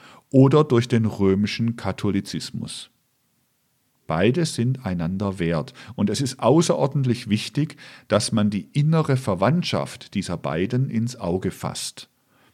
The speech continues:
Es ist außerordentlich wichtig,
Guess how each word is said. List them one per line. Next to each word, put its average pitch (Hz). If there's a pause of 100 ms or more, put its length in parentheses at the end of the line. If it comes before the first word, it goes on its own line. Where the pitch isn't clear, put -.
(320)
Es -
ist -
außerordentlich 127
wichtig, 127